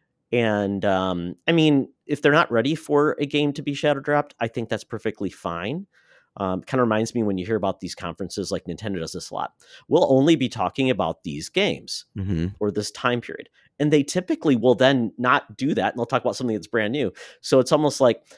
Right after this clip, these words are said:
Speaker 1: well, you set up the expectation and changed it. So now are we going to expect you to do this every time? Uh,
Speaker 2: Mm-hmm.
Speaker 1: perception is reality. We know that. Um, and, but I would hate to, to,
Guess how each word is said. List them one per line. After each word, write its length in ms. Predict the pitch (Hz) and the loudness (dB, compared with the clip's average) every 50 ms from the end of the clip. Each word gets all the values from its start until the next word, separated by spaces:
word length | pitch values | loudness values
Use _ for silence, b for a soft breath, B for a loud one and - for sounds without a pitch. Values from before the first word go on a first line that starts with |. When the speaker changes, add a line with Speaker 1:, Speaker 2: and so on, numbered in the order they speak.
| b b b - | b b b 0
Speaker 1:
well, 100 | 143 143 | 2 4
you 160 | 139 139 131 | 6 4 4
set 260 | - - - 220 330 | 4 2 2 2 4
up 140 | 370 302 - | 2 2 4
the 100 | 165 151 | 4 4
expectation 760 | 131 - - - - 127 - - 156 135 147 - - - 110 | 4 4 0 -2 -2 -2 0 0 2 2 2 2 0 -2 -2
and 80 | 98 82 | -2 -2
changed 320 | - - 135 123 120 - | 0 0 0 0 0 -2
it. 140 | 95 - - | -4 -6 -4
So 100 | - - | -2 -2
now 180 | 113 117 120 127 | 2 2 4 4
are 120 | 120 110 | 4 4
we 240 | 107 101 95 95 98 - - - 131 | 2 0 -2 -2 -4 -6 -10 -10 -4
going 300 | 104 107 104 120 151 156 | 0 0 2 0 0 -2
to 100 | - 135 | -2 -4
expect 400 | 131 - - - 127 131 - - | -6 -4 -2 -2 -2 -2 -2 -4
you 60 | 147 | -4
to 80 | 143 | -4
do 120 | 135 - 143 | -4 -2 -2
this 220 | 143 156 139 - | -2 -2 -2 -2
every 180 | 151 143 147 135 | -2 -2 -2 -2
time? 280 | - 160 147 151 143 143 B B B B B B | -2 -2 -2 -2 -4 -6 B B B B B B
Uh, 40 | 101 | -6
Speaker 2:
Mm-hmm. 280 | 92 98 120 107 95 | 0 2 2 2 2
Speaker 1:
perception 420 | 104 123 - - 139 - - - 156 | 2 0 0 2 0 0 0 0 0
is 140 | 151 - | 0 2
reality. 400 | 156 135 123 123 120 107 - - - _ _ _ | 4 6 6 6 6 4 2 -2 -8 _ _ _
We 180 | - - 110 110 | -6 -4 -2 0
know 180 | 107 104 104 101 | 2 2 2 2
that. 260 | 113 101 107 101 - _ _ - | 2 2 0 0 -2 _ _ -2
Um, 400 | 101 101 98 95 95 92 95 - - _ - | -2 0 0 0 -2 -2 -4 -6 -8 _ -4
and, 500 | 117 107 101 101 104 98 98 98 95 98 - _ _ _ _ _ - - | -2 0 0 0 0 -2 -2 -4 -6 -8 -12 _ _ _ _ _ -12 -2
but 80 | - | 2
I 80 | 107 113 | 4 6
would 120 | 120 120 | 6 6
hate 180 | 120 165 175 170 | 4 4 2 4
to, 100 | 151 135 | 2 0
to, 340 | - - - - 127 98 | 0 -2 -4 -4 -4 -4